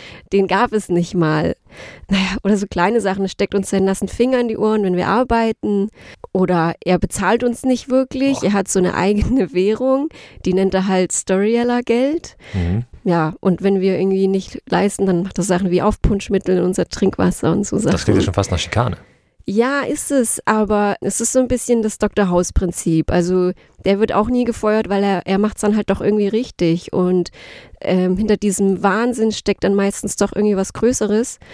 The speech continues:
Speaker 1: Es spornt uns zu Höchstleistungen an. Er kennt jede Geschichte und, äh, kann mit jeder Anekdote irgendwas anfangen. Und außerdem haben wir über ihn eine sehr große mediale Strahlkraft.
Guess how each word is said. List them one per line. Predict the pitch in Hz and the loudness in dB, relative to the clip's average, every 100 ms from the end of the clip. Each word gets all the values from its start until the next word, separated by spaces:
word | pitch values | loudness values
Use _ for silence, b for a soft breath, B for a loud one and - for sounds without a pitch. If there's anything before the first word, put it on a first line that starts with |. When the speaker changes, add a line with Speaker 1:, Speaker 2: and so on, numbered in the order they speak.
| B B | B B
Speaker 1:
Es | - | -4
spornt | - 226 233 | 0 0 2
uns | 285 311 - | 0 0 -4
zu | - 233 | -2 0
Höchstleistungen | 269 - 233 - 214 | 0 -2 -2 0 0
an. | 208 208 208 - _ _ _ - - | 2 0 0 -6 _ _ _ -20 -2
Er | 202 | 0
kennt | 196 190 | 0 0
jede | 214 233 | 0 0
Geschichte | 208 - - - 175 208 B B B B B - | -2 -4 -6 0 0 0 B B B B B -2
und, | 180 180 185 175 - | 0 2 0 -4 -2
äh, | 175 180 | 0 -2
kann | - 196 185 - | -2 -2 -2 -2
mit | 190 - | -2 0
jeder | 226 220 | 0 0
Anekdote | 196 185 208 247 190 | -2 0 0 2 2
irgendwas | 190 185 - | 2 0 0
anfangen. | 202 269 - 190 180 175 175 | 0 0 -2 0 2 0 0
Und | - 180 180 175 - B B B | 0 0 0 -2 -6 B B B
außerdem | 185 202 214 208 202 202 | 0 0 -2 0 2 2
haben | 190 | 0
wir | 190 | 2
über | 180 | 2
ihn | 190 190 | 0 0
eine | 185 | -2
sehr | - 185 185 180 | 0 0 2 0
große | - 208 190 190 180 175 170 _ | 0 0 0 2 2 0 -4 _
mediale | 196 196 175 180 | 0 2 0 0
Strahlkraft. | 180 - 196 226 226 - 139 143 - - | -2 -4 0 0 -2 -6 -2 -2 -4 -10